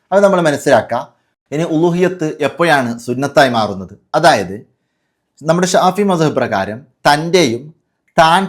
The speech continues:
ചെലവ് കൊടുക്കൽ നിർബന്ധമായവരുടെയും ഭക്ഷണം, വസ്ത്രം, പാർപ്പിടം, അതായത് ബലി പെരുന്നാളിൻ്റെ ദിനം ഭക്ഷണം, വസ്ത്രം, പാർപ്പിടം എന്നിവ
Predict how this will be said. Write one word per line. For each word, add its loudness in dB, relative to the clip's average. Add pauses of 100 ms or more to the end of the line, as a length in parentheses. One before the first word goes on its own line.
ചെലവ് 2
കൊടുക്കൽ -2
നിർബന്ധമായവരുടെയും 0 (480)
ഭക്ഷണം, 0
വസ്ത്രം, 2 (100)
പാർപ്പിടം, 2 (100)
അതായത് 4
ബലി 4
പെരുന്നാളിൻ്റെ 2
ദിനം -4 (300)
ഭക്ഷണം, 2
വസ്ത്രം, 2
പാർപ്പിടം 2 (220)
എന്നിവ -2